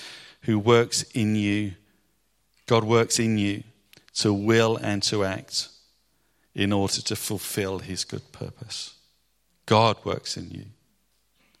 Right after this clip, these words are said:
And God is able to do far more than we ever ask or imagine, according to his power at work within us.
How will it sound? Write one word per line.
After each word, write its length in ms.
And 180
God 320
is 140
able 300
to 160
do 160
far 340
more 380
than 140
we 200
ever 240
ask 480
or 120
imagine, 560
according 420
to 120
his 240
power 560
at 120
work 440
within 260
us. 360